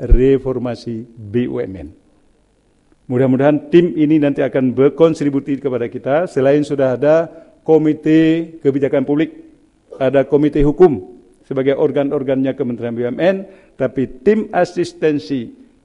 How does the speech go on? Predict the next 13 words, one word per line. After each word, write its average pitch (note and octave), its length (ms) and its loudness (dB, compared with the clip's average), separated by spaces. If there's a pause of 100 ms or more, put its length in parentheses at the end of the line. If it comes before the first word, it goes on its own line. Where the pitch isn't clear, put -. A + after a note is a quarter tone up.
(120)
revitalisasi, C#3+ 1040 0
dan E3 320 4
reformasi D3+ 640 2
B B2 160 -4
U - 0 -
M A#2+ 160 -4
N F3 140 2 (180)
insya C3 320 -4
Allah C3+ 320 -4
akan A#2+ 160 -4
membantu C3 800 0 (240)
melancarkan B2+ 640 -6
target-target G#2+ 720 -10